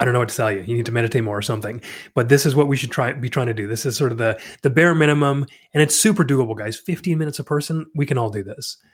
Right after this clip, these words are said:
Number three is to give thanks and share gratitude, specifically at meals, but also whenever else it comes up. And so one of the things we've started doing in our household over the last few years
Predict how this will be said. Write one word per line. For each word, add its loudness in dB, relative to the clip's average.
Number 4
three 2
is -4
to -2
give 4
thanks 0
and -4
share 0
gratitude, -4
specifically 4
at 0
meals, 0
but 0
also 2
whenever 2
else 2
it -8
comes -6
up. -8
And -6
so 0
one 4
of 6
the 2
things 2
we've 0
started -2
doing -4
in -6
our -4
household -6
over -6
the -6
last -4
few -8
years 0